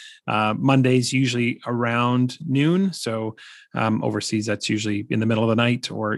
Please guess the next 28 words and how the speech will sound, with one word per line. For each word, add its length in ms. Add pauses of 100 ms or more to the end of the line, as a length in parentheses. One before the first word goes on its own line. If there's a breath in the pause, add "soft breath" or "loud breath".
or 320
early 220
part 200
of 60
the 160
evening, 340 (360 loud breath)
uh, 40
depending 300
on 80
where 120
you 200
are. 300 (340 loud breath)
Um, 320
yeah. 280 (100)
And 120
you 60
can 120
find 260
that 160
on 100
Apple, 580 (140)
uh, 200
Spotify, 840
uh, 200
also 320
a 40
YouTube 400
channel, 560